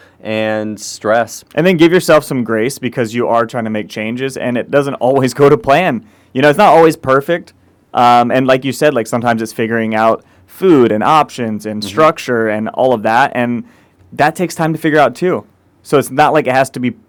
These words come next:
Speaker 2: perfect from the get-go or ever, but it doesn't have to be completely lined up. We're just trying to improve over time.
Speaker 1: Yep. And if you keep working at it,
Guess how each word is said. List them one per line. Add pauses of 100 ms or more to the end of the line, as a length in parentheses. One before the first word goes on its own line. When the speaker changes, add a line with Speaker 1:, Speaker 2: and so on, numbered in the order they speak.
Speaker 2:
perfect
from
the
get-go
or
ever, (180)
but
it
doesn't
have
to
be
completely
lined
up.
We're
just
trying
to
improve
over
time. (180)
Speaker 1:
Yep. (280)
And
if
you
keep
working
at
it,